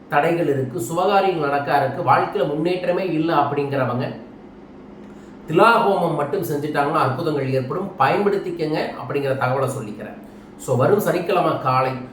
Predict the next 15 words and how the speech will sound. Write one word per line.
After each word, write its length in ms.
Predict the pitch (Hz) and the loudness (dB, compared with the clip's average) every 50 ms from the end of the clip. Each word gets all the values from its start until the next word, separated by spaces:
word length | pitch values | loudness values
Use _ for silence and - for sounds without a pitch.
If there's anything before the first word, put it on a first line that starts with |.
| - - - - - | -18 -20 -16 -10 -8
மூணு 320 | 139 165 180 196 202 196 | 0 2 4 6 6 6
முப்பத்தி 400 | 180 165 165 175 170 170 175 170 | 4 2 2 0 0 0 0 0
நாலுல 160 | 156 147 143 | 2 2 2
இருந்து 200 | 143 151 156 165 | 2 2 2 2
அஞ்சு 280 | 175 - 151 160 - 165 | 0 0 0 -2 -2 -4
முப்பத்தி 360 | 156 135 123 151 151 147 151 | -4 -2 -2 -4 -4 -2 0
நாலுக்குள்ள 760 | 135 131 131 127 123 123 123 139 135 139 151 156 170 175 - | 0 0 0 0 -2 -2 -4 -4 -4 -4 -2 -2 -2 -2 -2
நீங்க 560 | 131 131 135 131 123 123 123 131 123 120 - - - - - - - | -4 -4 -2 0 2 2 2 2 2 0 -4 -6 -12 -16 -18 -8 -4
அதற்கு 340 | - 120 135 135 127 - | 0 0 2 2 2 2
அரை 180 | 123 120 120 - | 2 2 4 2
மணி 140 | 139 139 139 | 0 0 0
நேரத்துக்கு 480 | 139 147 160 165 147 135 131 120 127 | 0 0 0 0 0 -2 -4 -4 -4
மூணு 180 | 143 151 147 147 | -4 -2 -2 -2
மணிக்கு 380 | 147 151 170 170 165 139 131 127 | 0 0 0 0 -2 -2 -2 -2
எந்திரிச்சு 580 | 135 147 151 151 143 131 - - - - - | -2 -2 0 -2 -2 -2 -4 -6 -8 -10 -10